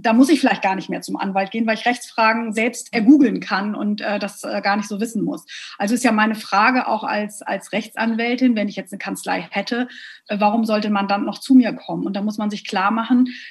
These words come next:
es ist nicht die Rechtsauskunft, die, ähm, das Geschäftsmodell zukünftig treiben wird, weil das können K Is oder algorithmische Systeme wesentlich besser und zielgenauer, sondern das, worum es geht, ist einerseits zu erfassen, wie war der Sachverhalt wirklich?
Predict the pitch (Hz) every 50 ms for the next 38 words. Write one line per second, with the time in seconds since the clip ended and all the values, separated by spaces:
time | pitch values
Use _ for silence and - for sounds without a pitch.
0 | - - - 214 - 247 - - 233 247 247 240 226 190 214 302 294 - - 277
1 | 277 302 277 262 - - - 226 208 202 175 - - - - - 214 208 208 202
2 | 196 - - - 196 190 190 185 190 190 185 - 196 185 - 208 202 - - 208
3 | 196 202 196 185 175 - 208 - 202 190 170 - - - - - 185 180 185 185
4 | 180 175 180 190 220 269 262 - - - - - - - 185 190 220 226 - -
5 | - 254 233 233 240 - - 220 208 269 233 233 262 254 - 202 190 - 190 190
6 | 190 233 226 - 220 - 220 208 214 185 - - - 220 220 208 196 202 208 196
7 | 202 180 190 180 - - 247 285 277 - 226 185 147 160 190 - - - 302 339
8 | 262 214 180 175 170 165 170 196 208 233 254 - - - - - - - - -
9 | - 208 208 214 214 208 240 285 277 - 320 277 262 254 247 - - - - 240
10 | 262 294 247 254 254 - - - 214 226 240 240 233 214 214 208 214 214 214 -
11 | - - - - 196 202 - - 214 208 - 220 208 214 - - - - _ -
12 | 226 190 208 185 202 190 190 190 185 170 185 180 175 - - 160 156 175 156 147
13 | - 160 180 175 180 208 240 339 359 - - - -